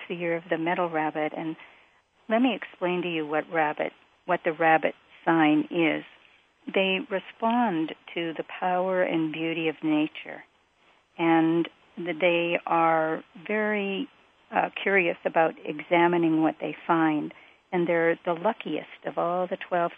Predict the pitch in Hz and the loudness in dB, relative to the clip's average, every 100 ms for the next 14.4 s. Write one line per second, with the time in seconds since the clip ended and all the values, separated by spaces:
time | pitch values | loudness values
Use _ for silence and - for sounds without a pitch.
0 | - 175 170 156 147 156 - - _ _ | -4 0 2 2 0 -4 -16 -20 _ _
1 | _ 190 170 170 170 - _ _ 175 180 | _ 2 4 4 0 -4 _ _ 0 2
2 | 175 156 - 226 262 202 156 - 151 147 | 2 2 4 6 6 4 0 -2 -4 -4
3 | 180 302 _ _ - 180 180 175 - 208 | -4 -6 _ _ -4 0 0 -2 -4 -4
4 | - 202 190 202 214 214 190 175 180 160 | -2 0 2 2 2 0 0 -2 -2 -2
5 | 160 165 175 180 175 151 151 - - _ | -2 0 0 0 -2 -2 -4 -14 -20 _
6 | - - 180 180 170 160 156 156 202 190 | -12 -2 0 2 2 2 0 -2 -2 -2
7 | - - - - 160 160 156 - 147 151 | -4 -14 -20 -6 -4 -4 -6 -4 -4 -2
8 | 147 147 - 151 147 - 165 156 156 151 | -4 -6 0 0 0 -4 -4 -2 0 2
9 | 156 151 - 160 170 156 - 165 151 151 | 2 2 -2 -4 0 0 0 -4 -4 -4
10 | - - 175 175 - 147 170 _ _ _ | -6 -2 2 2 0 -8 -8 _ _ _
11 | _ _ 185 165 165 156 160 180 175 - | _ _ 2 2 2 0 0 0 0 -4
12 | - 196 220 220 226 - 156 151 - 147 | -4 -2 -2 -6 -6 -8 -8 -8 -4 -6
13 | - - 190 196 202 190 175 139 135 _ | -6 -6 -4 -4 -6 -6 -6 -8 -10 _
14 | 151 156 170 | -2 -2 -2